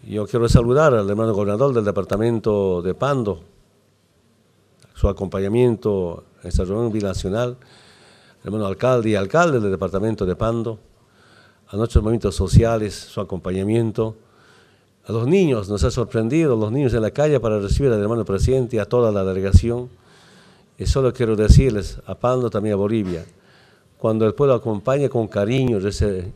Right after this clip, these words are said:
en la, en recibimiento, de verdad da ganas de organizar más eventos internacionales.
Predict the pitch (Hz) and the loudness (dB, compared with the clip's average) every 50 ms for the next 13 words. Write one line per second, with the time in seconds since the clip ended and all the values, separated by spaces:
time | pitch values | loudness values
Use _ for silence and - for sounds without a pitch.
0 | _ - 110 101 101 98 98 95 - - 113 101 107 110 - - 104 110 120 127 | _ -6 -4 -2 -2 0 -2 -2 -4 -4 -4 -2 2 6 6 6 6 6 2 2
1 | 139 143 139 131 127 147 131 110 90 - - - - - - - - - - - | 2 2 0 -2 -2 -4 -4 -6 -6 -12 -16 -20 -20 -20 -20 -20 -20 -20 -20 -20
2 | _ _ _ _ - 107 120 123 117 120 127 123 131 135 131 123 117 110 120 117 | _ _ _ _ -4 -2 0 0 2 2 2 2 2 2 0 0 -2 0 0 0
3 | 107 113 113 104 127 117 110 127 123 117 117 107 117 117 107 113 87 104 98 90 | 0 0 -2 -2 -2 -2 -2 -2 -2 -2 0 0 0 -2 -2 -4 -6 -6 -6 -6
4 | 98 90 95 90 90 95 95 104 113 113 98 92 85 - - | -4 -4 -6 -6 -6 -6 -6 -4 -4 -4 -4 -6 -8 -12 -16